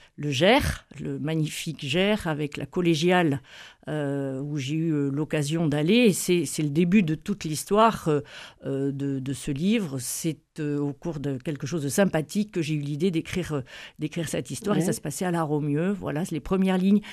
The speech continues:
Speaker 1: Après, on va en partir aussi parce qu'on va aller, euh, tout en restant évidemment en Occitanie, mais surtout en Haute-Garonne, on va aller dans mon cœur de,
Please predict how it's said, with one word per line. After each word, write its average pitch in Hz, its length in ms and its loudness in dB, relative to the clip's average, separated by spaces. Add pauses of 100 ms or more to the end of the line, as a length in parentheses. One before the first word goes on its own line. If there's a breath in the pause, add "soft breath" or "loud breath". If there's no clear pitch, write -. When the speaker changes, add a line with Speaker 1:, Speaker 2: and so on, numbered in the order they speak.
(260 loud breath)
Speaker 1:
Après, 170 320 -2
on 247 100 6
va 185 140 4
en 170 160 0 (140)
partir 208 460 0
aussi 208 280 -2
parce 175 220 -4
qu'on 175 140 -2
va 165 100 0
aller, 180 300 4
euh, 151 100 2 (420 loud breath)
tout 180 200 -6
en 170 80 0
restant 170 520 -2 (120)
évidemment 185 360 2
en 175 80 2
Occitanie, 165 520 -2
mais 151 120 -2
surtout 165 300 -8
en 165 100 -4
Haute-Garonne, 180 480 0 (500 loud breath)
on 165 120 0
va 160 240 2
aller 180 400 4
dans 151 300 -4
mon 147 400 -2 (260)
cœur 233 540 4
de, 147 340 -4